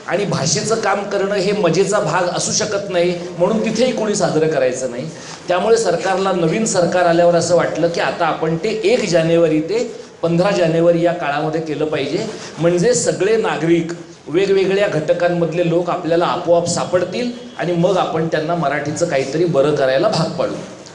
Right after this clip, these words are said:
आजच सकाळमध्ये बातमी आहे, मला सांगण्यात आलं आणि ह्याच्या, मला ती बातमी माहीत आहे कारण त्या बातमीमधलं एक कोट, एक अवतरण माझं आहे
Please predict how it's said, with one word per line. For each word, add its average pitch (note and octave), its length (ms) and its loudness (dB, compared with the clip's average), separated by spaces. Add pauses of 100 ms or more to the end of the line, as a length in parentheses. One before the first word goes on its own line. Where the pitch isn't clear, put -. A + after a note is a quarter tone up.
(340)
आजच F3 540 0
सकाळमध्ये F#3+ 480 -2
बातमी E3 360 -2
आहे, E3+ 100 4
मला D#3 200 -4
सांगण्यात D3 440 -4
आलं C3+ 160 -2
आणि D#3 220 -2
ह्याच्या, D#3 260 2 (100)
मला D#3+ 160 2
ती E3+ 100 -2
बातमी E3+ 340 -2
माहीत E3+ 280 -2
आहे F#3+ 280 -2 (260)
कारण E3+ 240 0
त्या F3+ 100 0
बातमीमधलं E3 680 0
एक F3 360 0
कोट, D#3+ 260 0
एक D#3 240 -6
अवतरण D#3 440 -2
माझं C#3 280 0
आहे C3+ 160 2